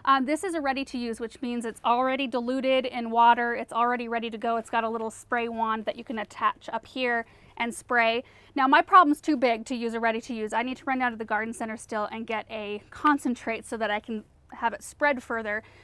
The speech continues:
But if you've got a small problem, ready to uses of any of these things are so wonderful because they're just usually less expensive, and they're, y-, like, less work on your part.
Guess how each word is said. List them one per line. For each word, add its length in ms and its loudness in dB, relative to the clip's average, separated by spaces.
But 100 0
if 120 -2
you've 140 -4
got 140 2
a 60 -2
small 320 2
problem, 400 2
ready 260 -2
to 100 -4
uses 440 -4
of 180 -4
any 260 0
of 80 -6
these 200 -10
things 320 -10
are 120 -10
so 440 -2
wonderful 640 -4
because 300 -10
they're 140 -6
just 300 -6
usually 260 -6
less 220 -2
expensive, 640 -6
and 260 2
they're, 240 -2
y-, 180 -10
like, 180 -6
less 280 -4
work 200 -6
on 140 -6
your 120 -10
part. 320 -10